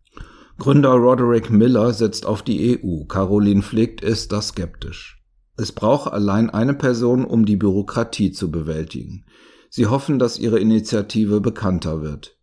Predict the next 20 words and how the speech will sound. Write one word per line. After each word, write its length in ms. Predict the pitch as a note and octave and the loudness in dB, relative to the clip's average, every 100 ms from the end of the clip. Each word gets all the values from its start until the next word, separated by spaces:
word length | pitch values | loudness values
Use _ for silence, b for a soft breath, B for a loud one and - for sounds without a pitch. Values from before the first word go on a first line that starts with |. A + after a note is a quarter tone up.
| _ | _
Die 160 | - | -14
Zusammenarbeit 920 | E2 F#2 E2 G2+ B2+ - A2+ A#2 A#2 G#2+ | -10 -6 -2 0 0 -2 0 0 0 -2
mit 120 | F#2 | -6
dem 140 | F#2+ | -6
personell 540 | - G2 G2+ G#2 G2+ A#2 | -6 -4 0 2 2 2
unterbesetzten 920 | - A2+ A#2+ A2 F2+ G#2 G#2 - G2 | 0 -2 -2 -2 -2 -2 -4 -4 -2
Bundesarchiv 840 | F2+ A#2 A#2+ D2+ G2+ G#2 A2+ A2 - B B B B B | 2 2 0 -4 -6 -4 -4 -4 -6 B B B B B
wie 200 | B2+ C#3+ | 2 2
auch 300 | A2 B2 - | 2 -2 0
mit 220 | A#2+ A2+ | -2 0
den 480 | A2+ G2+ F#2+ - _ _ _ | 2 2 2 -2 _ _ _
Arolsen 720 | - A2+ B2 B2 - A#2 A2+ - | 0 4 4 2 0 0 0 0
Archives, 800 | G#2 A2 - A2+ G#2 A2+ - - B B | -2 -2 -2 0 0 -2 -8 -20 B B
einst 320 | B G#2+ A2 A#2 | B 0 0 0
das 220 | G2+ - | -6 -4
Archiv 420 | F#2+ - A2+ A2+ | -6 -4 -4 -2
der 160 | G2+ - | -4 0
Alliierten, 760 | G2+ G2 G#2+ A#2+ - B2 B2+ b b b | 0 0 0 -2 -2 -6 -6 b b b
läuft 420 | B2 A2+ G#2+ - | 2 2 2 -4
gut. 440 | - D#2 B1 - | -4 -4 -4 -14